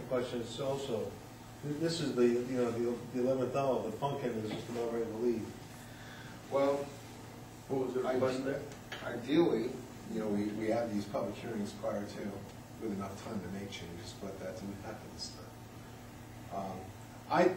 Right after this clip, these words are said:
Speaker 2: I'm not so sure, 'cause I talked to his son-in-law today, and, uh, about his property, and, um, I don't think there've been any changes since.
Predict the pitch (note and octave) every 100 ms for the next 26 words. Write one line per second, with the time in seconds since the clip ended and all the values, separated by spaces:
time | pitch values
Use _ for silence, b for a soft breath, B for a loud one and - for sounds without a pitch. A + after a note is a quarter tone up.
0 | - E3+ G#3 F#3+ - D#3 - D#3+ C#3+ A#2
1 | A2+ D#3+ D#3 - C3 A2 C#3+ C3+ B2+ G#2
2 | - - F#3+ F3+ - - - - A2 -
3 | - G#2 F#2+ F#2+ F#2+ - - - - -
4 | - G2 G2+ G2 F#2+ - C#3 - D#3+ -
5 | - - - - - - - - G#2 G#2
6 | G3 F#3+ - - - - - - - -
7 | F#2+ G2 G2 G2 - - - - - E3
8 | E3 - B2 A2 G#2 G#2+ G#2+ G2 - G2+
9 | G2 G2+ G2+ - - - - - - -
10 | - - A2 - -